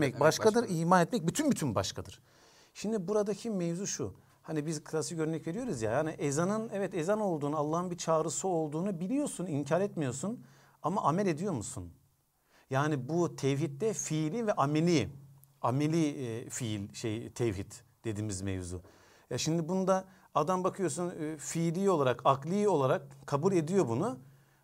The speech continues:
Speaker 2: E, ama, e, hayatını yaşama noktasında o şuuru alamadıysa işte böyle bir soruyla karşılaşabiliyoruz. Ondan sonra yani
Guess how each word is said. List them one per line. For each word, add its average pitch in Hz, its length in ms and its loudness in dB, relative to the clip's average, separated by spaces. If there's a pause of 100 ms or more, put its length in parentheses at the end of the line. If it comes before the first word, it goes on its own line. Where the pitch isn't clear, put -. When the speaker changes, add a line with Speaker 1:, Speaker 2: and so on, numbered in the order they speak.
Speaker 2:
E, 131 80 -8 (100)
ama, 165 440 2 (300)
e, 139 40 -12 (480)
hayatını 147 520 6
yaşama 202 340 4
noktasında 180 800 0 (560)
o 196 100 -2
şuuru 190 440 6
alamadıysa 202 640 4
işte 214 500 0
böyle 180 360 6
bir 190 60 -2
soruyla 185 320 0
karşılaşabiliyoruz. 151 840 0
Ondan 165 320 0
sonra 190 400 0 (360)
yani 151 260 -2